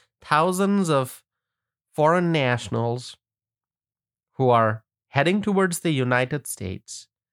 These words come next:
and they are looking to enter our country through the southern border. Here in the U S, people are very worried. There are millions, as I mentioned, who have already crossed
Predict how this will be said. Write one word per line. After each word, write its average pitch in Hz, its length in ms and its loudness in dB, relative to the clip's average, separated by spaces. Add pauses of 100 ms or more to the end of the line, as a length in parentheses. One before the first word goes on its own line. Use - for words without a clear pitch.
(280)
and 113 180 0
they 113 100 2
are 104 100 2
looking 165 520 0
to 151 160 -8
enter 143 380 -2
our 143 220 -2
country 101 640 -6 (400)
through 147 320 -4
the 123 140 -2
southern 113 460 -2
border. 98 380 -8 (2250)
Here 151 260 2
in 170 120 4
the 151 120 0
U 139 240 0
S, 156 280 -2
people 123 340 -4
are 104 140 0
very 120 380 -2
worried. 131 500 -8 (600)
There 110 240 2
are 110 60 4
millions, 180 840 0
as 113 120 -4
I 117 140 2
mentioned, 156 580 -2 (1600)
who 151 120 2
have 135 260 2
already 151 460 2
crossed 131 680 -4